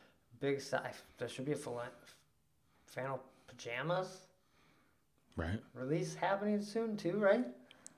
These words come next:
Speaker 2: Yeah, who do we name? We named, uh, we named Temperance, Sketchbook, Goose, Cruz Blanca.
Speaker 1: Blanca, Beguile.
Speaker 2: Um, there's a Beguile. There's a Krampus coming out
Speaker 1: Oh.
Speaker 2: from Old Irving. Um, who else are we missing? We talked about Sketchbook.
Speaker 1: I'm sure there's a more release,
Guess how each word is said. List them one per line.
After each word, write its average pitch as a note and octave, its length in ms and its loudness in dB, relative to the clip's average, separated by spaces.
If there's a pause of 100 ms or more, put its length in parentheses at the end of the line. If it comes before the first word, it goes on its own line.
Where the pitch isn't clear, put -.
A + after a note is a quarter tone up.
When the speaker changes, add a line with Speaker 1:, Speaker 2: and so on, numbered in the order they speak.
(100)
Speaker 2:
Yeah, G#2 100 6 (100)
who A2+ 120 4
do A2 60 8
we G2+ 120 6
name? F#2 240 4
We F#2 80 2
named, F2+ 260 2
uh, F2 200 2 (680)
we G2+ 120 2
named F#2+ 180 2
Temperance, G#2 460 2
Sketchbook, F#2+ 680 0 (200)
Goose, G2 420 2
Cruz G#2 260 0
Blanca. F#2+ 580 2 (180)
Speaker 1:
Blanca, - 60 -2
Beguile. A2 400 8 (200)
Speaker 2:
Um, F#2 200 2
there's F#2+ 300 2
a F#2+ 40 -2
Beguile. A2+ 520 8
There's G2+ 300 4
a F#2 100 4
Krampus A2+ 680 4 (340)
coming G#2+ 200 6
out C3+ 160 8
Speaker 1:
Oh. A#2+ 40 4
Speaker 2:
from G2+ 240 8
Old G2 140 6
Irving. A2 400 6 (600)
Um, F2+ 420 -4 (220)
who A2 160 0
else F#2+ 160 -2
are G#2 40 -2
we F#2+ 80 0
missing? F#2 340 -4
We F#2 80 -4
talked F#2+ 180 0
about F#2+ 160 -2
Sketchbook. F#2 500 -4 (260)
Speaker 1:
I'm - 60 -12
sure B2+ 140 0
there's B2 160 2
a A2 60 -8
more A2 480 -6 (500)
release, A2 640 -6